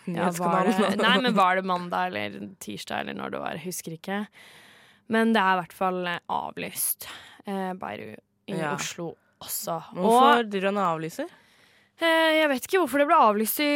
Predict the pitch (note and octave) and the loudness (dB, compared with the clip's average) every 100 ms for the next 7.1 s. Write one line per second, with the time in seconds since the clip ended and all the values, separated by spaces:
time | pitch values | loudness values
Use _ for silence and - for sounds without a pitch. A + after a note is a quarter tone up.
0 | C#4+ C#4+ C#4+ C#4 C#4 - C4+ C4 C4 C4 | 4 2 2 0 -4 -6 -6 -4 -2 0
1 | B3+ B3 B3 A#3+ A#3+ A#3+ - _ _ _ | 0 2 2 2 2 0 -4 _ _ _
2 | - G3 F3 G3 B3 C#4 C4+ A3 G#3 C#4 | -10 -8 -6 -6 -4 -2 0 0 0 0
3 | - C4+ C4+ C#4+ - - A#3 A#3+ C4 B3+ | -2 -4 -2 -4 -8 -6 -4 -2 -4 -6
4 | C4+ A#3+ - G3+ G3+ G3+ G3+ F#3+ F#3+ F#3+ | -6 -6 -6 -8 -6 -6 -8 -6 -4 -2
5 | F#3 F#3+ - G3 - G3 F3+ F3+ E3+ E3 | -4 -6 -10 -20 -16 -14 -10 -10 -10 -10
6 | E3 E3+ E3+ F3 F3+ F3 F3 E3+ E3+ E3+ | -10 -12 -12 -14 -14 -12 -12 -12 -12 -14